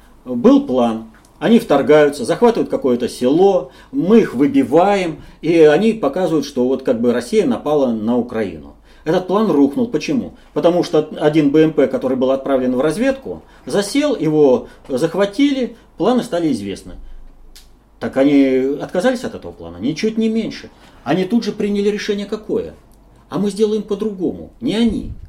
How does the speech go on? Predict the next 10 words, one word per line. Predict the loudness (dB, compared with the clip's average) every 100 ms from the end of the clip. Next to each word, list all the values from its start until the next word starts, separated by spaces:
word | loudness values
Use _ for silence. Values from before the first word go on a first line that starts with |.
| -14
а | -12
в |
Соединённых | -8 -8 -8 -12
Штатах. | -14 -16 -18 -20 _ _ _ _ _
А | -4 -2
пусть | 2 2 2 -4
Украина | -8 -4 0 0 0 -2 -4
в | -2
одностороннем | -2 -2 -6 -4 -2 0 0 0 0 0
порядке, | -2 0 0 -2 -10 -20